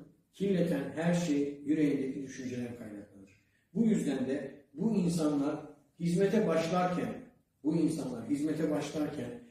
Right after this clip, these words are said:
ne diye başlamışlar? "Ya bir mesleğimiz olsun, e ne olsun, hadi gidelim bir ilahiyat fakültesine gireyim." Ya da anne baba onu o şekilde yönlendirmiş. Girmiş orada bir ilahiyat fakültesine,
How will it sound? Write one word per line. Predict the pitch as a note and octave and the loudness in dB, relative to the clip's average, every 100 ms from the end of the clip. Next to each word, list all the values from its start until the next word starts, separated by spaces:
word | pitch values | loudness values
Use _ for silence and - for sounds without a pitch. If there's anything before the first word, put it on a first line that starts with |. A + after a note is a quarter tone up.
| _ | _
ne | G3 A#3+ | 4 6
diye | G3+ F3 | 6 4
başlamışlar? | D#3+ D#3+ D#3+ D3+ - F3+ F3 - - - | 2 0 0 -2 -2 0 0 -2 -12 -4
"Ya | E3+ - | -2 2
bir | F#3 | 2
mesleğimiz | F3 E3+ F3 E3+ F3 - | 4 2 2 4 6 4
olsun, | - E3+ F3 E3+ - | 2 -2 -2 -4 -4
e | E3+ E3 F3+ | 2 2 4
ne | F#3+ | 2
olsun, | D3 - F3 E3 - | 0 -2 -4 -6 -2
hadi | D#3+ C#3 | -2 -2
gidelim | C#3 D3+ D3+ | 0 2 4
bir | D3 | 6
ilahiyat | D3 C#3+ D3 D3 | 6 4 4 0
fakültesine | D3 C3+ - B2+ - D3 | -2 -8 -8 -10 -2 0
gireyim." | C3+ B2 B2+ | 0 0 0
Ya | C#3+ | 0
da | E3+ | 0
anne | C#3+ C#3 D#3 C#3+ | 0 0 2 2
baba | B2+ C#3+ - - - - | 4 2 2 -4 -12 -12
onu | C#3 D#3 | -2 0
o | - | 0
şekilde | D3 B2 A#2+ | 0 -2 -2
yönlendirmiş. | A#2+ A#2+ A#2+ A2+ A2+ A#2+ E3+ - - - - _ D3 | -2 -2 -4 -4 -4 0 0 0 -4 -12 -18 _ 0
Girmiş | F3 D3 D3 D3+ | 2 4 2 -2
orada | D#3 D3 C#3 | -2 0 0
bir | C#3+ | 0
ilahiyat | C#3 C3+ C3+ | -2 0 0
fakültesine, | C3+ - - - B2 - B2+ | 0 -2 -8 -10 -10 -8 -8